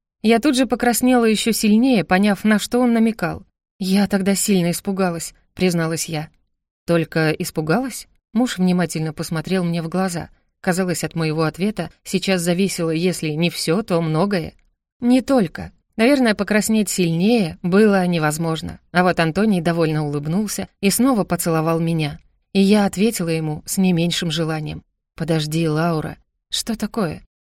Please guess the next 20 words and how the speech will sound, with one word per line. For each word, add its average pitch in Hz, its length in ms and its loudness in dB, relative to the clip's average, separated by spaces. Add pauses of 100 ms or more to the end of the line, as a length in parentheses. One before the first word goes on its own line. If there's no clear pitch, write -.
(140)
«Нам 175 200 2
лучше 175 340 -2
остановиться, 180 840 -2
пока 156 220 -4
я 180 400 -2
ещё 185 260 -2
могу 165 240 -2
это 165 220 0
сделать». 156 500 -4 (420)
«Почему?» — 220 560 0 (180)
растерянно 208 560 2
спросила 196 460 -2
я, 175 300 -2 (160)
потому 208 280 2
что - 140 0
я-то 190 320 -2
сейчас 160 380 -6
хотела 180 420 -4
совсем 175 440 -2
иного. 180 400 -2